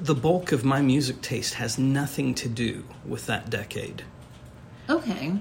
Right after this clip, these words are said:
Speaker 1: I have found since that I actually much prefer, I have a, a huge taste for,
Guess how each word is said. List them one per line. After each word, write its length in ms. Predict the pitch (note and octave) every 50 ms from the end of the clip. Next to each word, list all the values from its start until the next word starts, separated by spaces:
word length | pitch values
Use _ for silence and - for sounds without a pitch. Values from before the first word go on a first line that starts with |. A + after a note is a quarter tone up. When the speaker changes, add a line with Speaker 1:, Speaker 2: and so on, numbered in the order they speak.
| -
Speaker 1:
I 120 | - C3+ C#3+
have 180 | D3+ D#3 C3+
found 360 | - - D#3 C3+ B2 A#2 A2+ A2
since 680 | - - - - G#2+ G#2+ - - - - - - - - - - - - - - - - - - - - - -
that 480 | D3 C#3 A#2+ A#2 A#2 A2+ A2 - - - - - -
I 160 | - C#3 C#3
actually 840 | B2+ B2+ B2+ - - - - D#3 C#3 C#3 C3 B2 A#2+ A#2+ A#2 A2+ A#2 - - - - - - - - - - - - - - -
much 580 | C#3 D3+ D3+ D#3 E3+ F#3+ G3+ G#3+ - - -
prefer, 600 | - D3 - - - C3+ A#2+ A2+ A2+ G#2+ G#2+ G#2+ G#2+ - - - - - - - -
I 40 | D3+
have 100 | E3+ D#3+
a, 160 | C3 A2+ A2+
a 100 | - -
huge 600 | - - - - - - - A3+ A#3 - - -
taste 440 | - - D3+ B2 G#2 - - - -
for, 580 | - - - C3 A2 G#2+ G#2 G#2 G2+ G2+ -